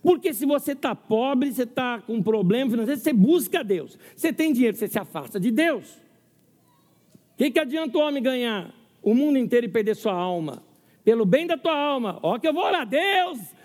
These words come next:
não deixa ele." "Ô, pastor, não ore isso não, que Deus te responde." Falei, "Não, tá bom. Mas você vai andar com Deus." <laughs> Tá pegando uma peça nele. Gente,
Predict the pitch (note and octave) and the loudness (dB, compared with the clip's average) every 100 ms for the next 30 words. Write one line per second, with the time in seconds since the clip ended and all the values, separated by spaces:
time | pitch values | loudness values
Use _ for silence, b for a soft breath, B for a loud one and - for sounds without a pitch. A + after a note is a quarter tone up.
0 | b b F#3 D#4 D4 A3 D#4 D#4 C#4 B3 | b b 0 2 2 2 2 2 0 2
1 | A3 E4 A4+ B4 C4 B4+ E4 D4+ C#4+ A#3+ | 0 2 2 2 0 0 4 4 2 -4
2 | - B3+ B3 A#3 A3+ G3+ G3+ F#3+ F#3 D#3 | -4 -2 0 -2 0 -2 -2 -2 -4 -4
3 | B B F#3 F#3+ F3+ D3 D#3+ C#3 - - | B B -4 -2 -2 -4 -6 -6 -12 -18
4 | _ _ _ _ - A#2 D#3+ E3+ F#3 F#3 | _ _ _ _ -14 -6 -4 -2 -4 -4
5 | B3 A3 D#3 - - _ _ _ _ _ | -2 -2 -4 -10 -20 _ _ _ _ _
6 | _ - - - - _ _ _ _ _ | _ -20 -18 -16 -18 _ _ _ _ _
7 | _ _ _ _ _ B B - - - | _ _ _ _ _ B B -12 -4 -4
8 | G3+ D3+ C#3 A#2 - - - _ _ _ | -4 -6 -6 -8 -12 -16 -18 _ _ _
9 | b b b b b D3 F#3 D#3 - | b b b b b -4 -4 -4 -10